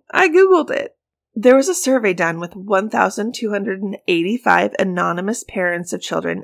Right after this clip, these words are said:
under the age of eighteen who live at home, and it was done by Ohio State University. They took the university's online study between January nineteenth and April twenty-eighth of twenty twenty-one.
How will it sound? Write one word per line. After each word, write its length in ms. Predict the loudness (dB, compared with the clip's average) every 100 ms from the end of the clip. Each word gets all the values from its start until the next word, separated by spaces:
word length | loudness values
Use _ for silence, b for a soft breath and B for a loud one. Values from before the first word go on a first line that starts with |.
| -4
under 240 | -2 0
the 160 | 0 0
age 200 | -2 -4
of 60 |
eighteen 420 | -4 -6 -10 -12 -8
who 120 | -2
live 220 | 0 0
at 100 | 0
home, 380 | -2 -4 -6 -12 _ _ _ -4
and 100 | -2
it 20 |
was 120 | 0
done 180 | -2 -2
by 140 | 0
Ohio 420 | 0 0 0 0
State 260 | 0 -6 -6
University. 720 | -6 -4 -4 -6 -8 -10 -10 _ _ _ 4
They 160 | 4 4 -8
took 280 | -2 -2 2
the 120 | 0
university's 760 | 2 0 0 0 -2 -2 -4
online 400 | 2 2 2 -4
study 560 | -6 -4 -2 -2 -4 -6 -12 _ -20 _ -8
between 420 | -8 -6 -8 -4
January 360 | -4 -4 -4 -4
nineteenth 520 | -4 -6 -8 -8 -6
and 140 | -6
April 240 | -6 -6 -6
twenty-eighth 560 | -4 -2 -2 -4 -6 -8 -4
of 200 | -4 -6
twenty 220 | -6 -6
twenty-one. 520 | -6 -6 -6 -6 -10